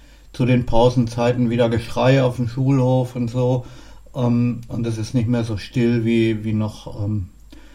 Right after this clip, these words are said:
wie, wie noch vor zwei Wochen. Auch sieht man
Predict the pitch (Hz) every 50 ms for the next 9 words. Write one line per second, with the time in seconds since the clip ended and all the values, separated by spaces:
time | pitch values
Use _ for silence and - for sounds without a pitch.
0 | - - - - - - 113 110 110 113 110 104 101 - 113 110 110 113 113 -
1 | - 117 110 - - - 113 110 107 104 120 123 139 135 127 131 131 - - -
2 | - - - - - - - - 131 123 113 - - 135 131 - 139 123 123 120
3 | 117 117 113 113